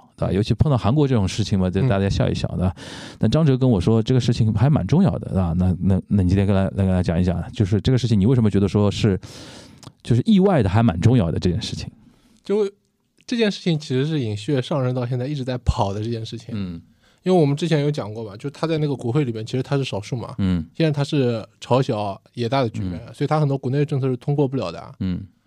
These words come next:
Speaker 2: 那他现在就是，他能做的就是不停地出访，然后去各种各样的国家。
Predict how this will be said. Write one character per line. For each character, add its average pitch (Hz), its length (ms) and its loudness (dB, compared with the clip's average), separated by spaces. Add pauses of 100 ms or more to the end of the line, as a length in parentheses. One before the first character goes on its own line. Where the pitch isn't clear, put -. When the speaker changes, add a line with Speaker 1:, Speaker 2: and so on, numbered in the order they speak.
(140)
Speaker 2:
那 151 120 0
他 170 200 0
现 175 100 2
在 160 80 0
就 147 60 -2
是， 151 120 -2 (140)
他 - 140 -2
能 135 180 0
做 160 80 0
的 147 80 0
就 127 80 -4
是 131 80 -4
不 139 140 -10
停 139 120 -4
地 120 180 -2
出 - 200 -8
访， 110 320 -8 (300)
然 127 120 -2
后 131 60 2
去 143 160 -4
各 143 140 -2
种 123 100 0
各 131 80 -2
样 127 100 0
的 117 60 -2
国 113 160 -4
家。 117 260 -4